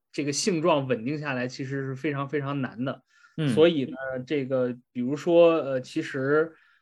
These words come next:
Speaker 1: 同一个轮胎厂，我用同样的原材料，我在冬天生产的轮胎跟夏天生产的轮胎，其实也有那么一点点的区别。
Speaker 2: 哎，这个我们能区分吗？我们能看一条轮胎就看出来它是冬天还是夏天吗？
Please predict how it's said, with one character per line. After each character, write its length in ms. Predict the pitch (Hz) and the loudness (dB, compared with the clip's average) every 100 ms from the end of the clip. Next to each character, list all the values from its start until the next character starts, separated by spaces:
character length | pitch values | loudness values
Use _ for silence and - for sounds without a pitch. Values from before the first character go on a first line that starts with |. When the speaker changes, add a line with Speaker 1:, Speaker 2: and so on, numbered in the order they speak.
| _ | _
Speaker 1:
同 200 | 139 143 | -4 0
一 80 | 190 | 4
个 100 | 175 | 6
轮 180 | 127 123 | 4 2
胎 160 | 127 135 | -2 -4
厂， 240 | 131 107 | -4 -4
我 100 | 113 | -2
用 140 | 156 | -2
同 240 | 143 - 139 | -2 -2 2
样 180 | 202 165 | 4 4
的 80 | |
原 160 | 127 113 | 2 0
材 200 | 120 117 | -6 -8
料， 180 | 117 110 | -8 -6
我 120 | 117 | -4
在 140 | 139 | -2
冬 260 | 139 240 247 | 4 10 10
天 240 | 240 147 | 8 2
生 200 | 143 151 | 0 -6
产 180 | 139 110 | -6 -10
的 80 | 107 | -12
轮 220 | 110 117 | -10 -8
胎 180 | 120 131 | -6 -6
跟 220 | 131 139 | -6 -8
夏 240 | 143 - 120 | -8 -8 -8
天 180 | 135 131 | -8 -8
生 200 | 131 135 | -8 -10
产 80 | 127 | -12
的 80 | - - | -20 -20
轮 100 | 123 | -16
胎， 220 | - 120 - _ _ _ | -14 -14 -16 _ _ _
其 260 | - - 160 | -10 0 0
实 300 | - 139 147 | 2 0 0
也 380 | 139 131 127 156 | 0 2 4 6
有 260 | 170 - 131 | 4 4 2
那 80 | 165 | 0
么 100 | 143 | 0
一 180 | 143 | -2
点 240 | 143 110 117 | -2 -2 0
点 220 | 135 107 | -2 -2
的 80 | 110 | -8
区 260 | - 131 | -8 -6
别。 200 | 117 104 - _ - - | -6 -8 -14 _ -20 -8
Speaker 2:
哎， 100 | - | -4
这 200 | 147 - | 0 4
个 60 | 202 | 6
我 120 | 127 | 6
们 100 | 104 | 4
能 140 | 110 160 | 2 -2
区 220 | - 208 | 0 2
分 180 | 202 208 | 6 6
吗？ 100 | 185 | 4
我 140 | 120 | 2
们 80 | 110 | 2
能 140 | 120 | -2
看 280 | 160 - 233 | -2 2 2
一 40 | 143 | 4
条 160 | 131 | 0
轮 160 | 127 127 | 0 -2
胎 100 | 143 | -2
就 100 | 139 | -4
看 240 | - 185 | -2 -2
出 80 | 139 | 0
来 120 | 120 | 0
它 80 | 131 | 0
是 80 | 123 | -2
冬 180 | 127 127 | -2 -2
天 140 | 123 | -2
还 80 | 123 | -4
是 40 | |
夏 140 | 127 113 | -6 -6
天 160 | 110 | -8
吗？ 140 | 104 | -12